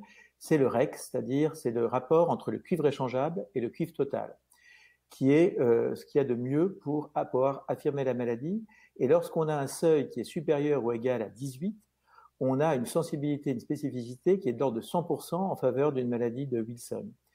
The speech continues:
Donc, c'est un excellent examen. L'augmentation du rec n'est pas forcément corrélée à la gravité de l'atteinte hépatique.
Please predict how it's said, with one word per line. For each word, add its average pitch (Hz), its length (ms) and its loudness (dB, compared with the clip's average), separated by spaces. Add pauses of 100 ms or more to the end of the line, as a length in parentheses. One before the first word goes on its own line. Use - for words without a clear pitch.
(280)
Donc, 139 120 0
c'est 139 180 0
un 131 80 2
excellent 139 580 -2
examen. 110 460 -2 (720)
L'augmentation 165 720 4
du 139 100 2
rec 190 300 2
n'est 135 100 0
pas 143 140 -2
forcément 143 420 -2
corrélée 147 400 2
à - 80 0
la 120 140 0
gravité 165 520 2
de 151 60 0
l'atteinte 139 300 -4
hépatique. - 540 -6